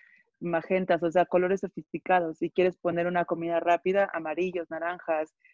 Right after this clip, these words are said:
este, un poqu-, o sea, quieres un, un negocio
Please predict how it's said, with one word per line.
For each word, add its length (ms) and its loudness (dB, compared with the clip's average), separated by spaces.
este, 760 -2
un 100 -4
poqu-, 280 2
o 40 0
sea, 240 2
quieres 220 4
un, 280 -2
un 120 -6
negocio 640 0